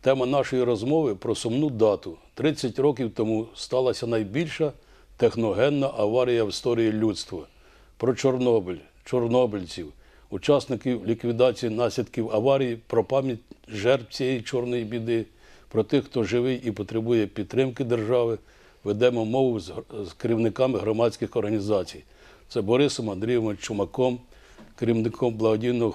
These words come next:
фонду пожежних Чорнобиля в Житомирській області, Євгенією Євгенівною Дончевою, керівником благодійного фонду Заложники Чорнобиля, Леонідом Олександровичем Антонюком, керівником Асоціації Дзвони Чорнобиля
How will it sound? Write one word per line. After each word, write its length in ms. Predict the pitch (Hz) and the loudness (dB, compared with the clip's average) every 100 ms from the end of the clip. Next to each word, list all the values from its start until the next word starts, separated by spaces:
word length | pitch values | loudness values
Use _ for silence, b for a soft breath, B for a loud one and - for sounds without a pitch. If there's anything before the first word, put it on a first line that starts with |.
| - | 0
фонду 420 | 120 117 117 120 | 0 2 -2 -4
пожежних 540 | - 104 117 110 107 - | -6 0 2 2 -2 -4
Чорнобиля 540 | 117 110 113 104 107 | -4 -2 -2 -2 -2
в 100 | 101 | -2
Житомирській 560 | 104 107 113 104 - 110 | -4 -2 0 0 -2 -2
області, 640 | 107 104 107 98 - 104 - B B B B B B | 0 0 -2 -4 -6 -8 -8 B B B B B B
Євгенією 500 | 107 107 143 151 131 | 2 4 4 4 0
Євгенівною 580 | 104 117 117 113 113 107 | 0 0 0 0 -2 -2
Дончевою, 840 | 95 127 139 117 135 131 131 123 | 2 4 4 0 -2 0 0 -4
керівником 680 | - 117 120 120 113 127 117 - | -2 0 2 0 2 0 0 -4
благодійного 540 | 104 113 120 120 110 | 0 0 0 0 0
фонду 400 | - 127 117 113 | 0 -2 0 0
Заложники 600 | 98 110 123 110 120 113 | 0 2 2 2 0 -2
Чорнобиля, 720 | - 117 117 117 110 110 104 - b b b b b - | -2 0 2 2 2 -2 -2 -6 b b b b b -2
Леонідом 420 | 113 131 143 139 | 2 2 2 2
Олександровичем 640 | 123 107 139 131 117 139 | 0 0 0 2 0 0
Антонюком, 760 | 113 98 117 113 - 131 139 139 - B B B B B B B B | -2 0 2 2 4 4 4 -2 -10 B B B B B B B B
керівником 540 | 135 135 135 117 143 | 4 4 4 2 2
Асоціації 680 | 131 143 117 131 127 - 120 | 2 0 0 2 2 0 -6
Дзвони 440 | 101 101 131 127 | -4 0 2 2
Чорнобиля 680 | 113 123 113 123 117 117 117 | 0 0 2 2 2 -2 -4